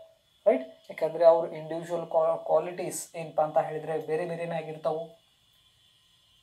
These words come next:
ಒಬ್ಬರು ಮಾಡ್ದಂಗೆ ಇನ್ನೊಬ್ಬರು ಏನಪ್ಪಾ ಅಂತ ಹೇಳಿದ್ರೆ ಅವರಷ್ಟು ಮಾ-, ಮಾಡಕ್ಕಾಗೋದಿಲ್ಲ,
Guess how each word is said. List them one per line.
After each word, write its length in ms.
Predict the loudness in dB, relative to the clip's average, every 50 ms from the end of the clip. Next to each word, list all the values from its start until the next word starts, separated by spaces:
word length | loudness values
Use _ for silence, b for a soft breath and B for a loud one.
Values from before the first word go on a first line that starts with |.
| _ -4
ಒಬ್ಬರು 320 | -4 -4 -2 -2 -4 -2 0
ಮಾಡ್ದಂಗೆ 440 | 2 2 2 2 2 0 -2 -4
ಇನ್ನೊಬ್ಬರು 420 | -6 -6 -4 -4 -4 -2 -2 -4 -4
ಏನಪ್ಪಾ 300 | -4 -6 -4 -2 -2 -2
ಅಂತ 160 | 0 0 -2
ಹೇಳಿದ್ರೆ 420 | -2 -2 -2 -2 -4 0 2 4
ಅವರಷ್ಟು 520 | 4 4 4 4 2 0 -2 -4 -10 -10 -8
ಮಾ-, 360 | -4 -2 -2 -2 -2 -4 -4
ಮಾಡಕ್ಕಾಗೋದಿಲ್ಲ, 1040 | -4 -2 0 2 2 2 2 0 -2 0 -2 -4 -4 -2 0 0 -2 -2 -6 -16 _